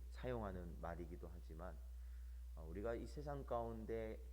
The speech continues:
가장 흔하게 사용하는 말 중에 하나가 이 사랑이라는 말입니다. 그런데 우리가 보통 이 사랑이라는 말을 사용할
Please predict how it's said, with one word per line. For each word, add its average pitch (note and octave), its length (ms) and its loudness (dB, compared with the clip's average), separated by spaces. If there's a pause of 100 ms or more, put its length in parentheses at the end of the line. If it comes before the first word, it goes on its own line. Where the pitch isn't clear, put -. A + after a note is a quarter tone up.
(120)
가장 A#2 340 0
흔하게 C#3 460 4
사용하는 A#2 640 0
말 D#2 300 0
중에 E2 240 -4
하나가 E2+ 560 -2 (260)
이 - 80 -2
사랑이라는 G2 720 4
말입니다. C#2+ 540 -2 (1500)
그런데 A2+ 480 6
우리가 G#2+ 300 6
보통 B2 520 4
이 A2+ 140 4
사랑이라는 D3+ 680 4
말을 F#2+ 580 4
사용할 A2+ 500 2